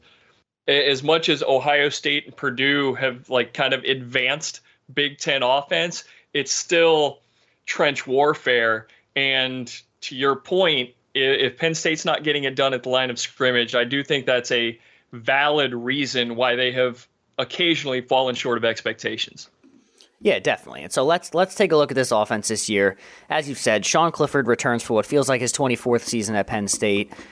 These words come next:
Speaker 2: He is one of the most experienced quarterbacks in college football. I'm not all entirely sure that's a good thing. He hasn't really seemed to get any better in his time in State College. And like you said, he's not bad, but he's just, he hasn't seemed to really improve all that much.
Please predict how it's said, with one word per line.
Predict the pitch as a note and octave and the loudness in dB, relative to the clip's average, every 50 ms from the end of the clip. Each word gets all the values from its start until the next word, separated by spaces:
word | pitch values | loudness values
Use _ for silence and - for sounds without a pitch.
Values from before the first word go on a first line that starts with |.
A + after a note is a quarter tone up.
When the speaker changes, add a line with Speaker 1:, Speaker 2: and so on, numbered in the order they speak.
| - - - | -20 -14 -6
Speaker 2:
He | - A#2+ | -2 0
is | A2+ A2 | 0 0
one | A#2 C#3+ D#3 | 2 0 0
of | D#3 D3 | 0 0
the | D3+ | 0
most | C3+ C3 - - | 0 0 0 -2
experienced | A#2 - - C#3 B2 A#2+ A2+ | -4 -2 0 0 0 0 0
quarterbacks | - - B2+ A2+ A2+ A2 A2 - - | 0 2 2 4 4 2 0 -2 -4
in | G#2 | -6
college | - B2 A2+ G2 G2+ - | -2 0 0 0 0 0
football. | - A#2 F#2+ G#2+ G#2 G2+ F#2+ D#2 | -4 -6 -2 2 4 4 4 4
I'm | G#2 A2+ | 2 2
not | A#2+ B2+ C3 C3+ - | 2 2 0 2 2
all | - B2+ B2+ B2 B2 A#2+ A#2 A2+ - - | 2 4 4 6 4 4 2 0 -2 -4
entirely | B2+ A#2 - - C#3 C#3 D3 C#3+ C#3 | -6 -4 -4 -2 0 0 2 0 0
sure | C3 - C#3+ C3+ C3 | 0 2 2 2 4
that's | C3 A#2+ - | 4 2 0
a | C3+ | 0
good | A2+ B2+ B2+ - - | 0 0 0 0 2
thing. | C3 B2 A#2 A#2 | 0 0 0 0
He | A#2 A#2 | -2 -2
hasn't | A2+ A#2+ C#3 C#3+ B2+ A#2 | 0 0 0 -2 0 0
really | C3 C3+ B2+ A#2 | 2 2 2 2
seemed | - - B2+ B2 A#2 | 0 0 0 -2 -2
to | - B2+ | -2 -4
get | G#2 F#2+ A#2+ A#2 A#2 A2 - - - - - - - - _ | -2 0 2 2 2 2 0 -6 -20 -20 -20 -20 -20 -12 _
any | - C#3+ D3 C#3 | -6 -4 -4 -4
better | A#2 - A2+ A#2+ C3+ D3 D#3 D3+ | -4 0 0 2 4 4 4 4
in | C3 D3+ | 2 2
his | D#3 C#3+ | 0 -2
time | - - C#3+ D3 | -2 -2 -2 -2
in | D#3 D3 | -2 -4
State | - - D#3 D3+ D3 | -2 0 0 0 0
College. | - D3+ C#3 C#3 D3 D3+ D3 | 2 2 4 4 4 4 2
And | C#3+ G#2+ C3 C#3 | 2 0 2 2
like | D3 D#3+ D#3 | 0 0 -2
you | D#3+ | -2
said, | C#3+ D3+ A#2+ | -2 -2 0
he's | C#3+ D3+ C#3+ | 0 0 0
not | F#3+ F#3+ G3+ - - | 2 2 2 2 2
bad, | B2 C3 C#3+ C3+ A#2+ G2+ F#2 | 2 2 4 4 2 2 0
but | A2 A2+ | -2 -2
he's | A#2+ A2+ | -2 -2
just, | - D#3 D#3 - - - | -2 -4 -4 -4 -6 -6
he | A#2+ C3+ | -4 -2
hasn't | C3 C#3 D3+ D3+ D#3 B2+ - - - - | -2 -2 -2 -2 -4 -8 -10 -12 -8 -6
seemed | - - C#3+ C3+ C3 B2 | -4 -2 0 -2 -2 -2
to | - A#2 | -2 -2
really | A#2 A#2 A#2 A2+ A2 G2+ - _ _ _ _ | 0 0 2 0 -2 -4 -8 _ _ _ _
improve | - A#2+ A#2 - - C#3 C3+ C3 C3+ | -4 -4 -4 -4 -4 -2 0 2 4
all | C3+ C#3+ | 4 4
that | C#3 B2+ | 4 2
much. | C3 C#3 C#3+ - - - - | 2 0 0 -2 -4 -10 -10